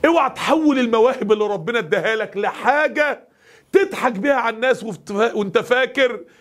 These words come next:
انك انت ممكن تخدع بيها ربنا سبحانه وتعالى.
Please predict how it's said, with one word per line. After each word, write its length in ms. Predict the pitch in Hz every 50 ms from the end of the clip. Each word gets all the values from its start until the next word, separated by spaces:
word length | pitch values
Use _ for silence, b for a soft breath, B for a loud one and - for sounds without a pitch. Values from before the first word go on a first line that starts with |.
| b b
انك 240 | 208 220 226 214 220
انت 160 | 262 247 -
ممكن 300 | 247 226 233 190 226 220
تخدع 320 | - - 233 165 170 202 185
بيها 200 | 175 190 165 175
ربنا 340 | 185 180 147 156 196 196 185
سبحانه 320 | - 185 185 - 165 190
وتعالى. 540 | 190 190 190 185 202 220 226 208 190 -